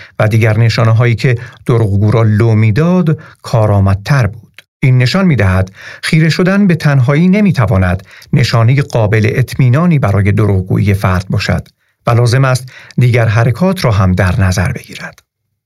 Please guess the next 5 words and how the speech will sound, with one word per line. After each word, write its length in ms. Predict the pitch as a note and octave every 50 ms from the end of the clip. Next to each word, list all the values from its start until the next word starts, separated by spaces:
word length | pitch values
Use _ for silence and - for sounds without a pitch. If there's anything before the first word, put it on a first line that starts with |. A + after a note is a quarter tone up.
| _ _ _ _ _ _ _ _ _ _ _ -
هنگامی 360 | - F#3+ G#3+ B3+ C4 C4 A#3
که 200 | - - A#3 A3+ A#3 - - - - - - _
نگاه 440 | - D3+ E3+ E3+ G3 A3 G#3 G3 A3
خیره 500 | G3 - - - D#3+ D#3 D3 D#3 D#3 D#3
شخص 540 | B2+ - - - F#2 F2+ F2+ - - - -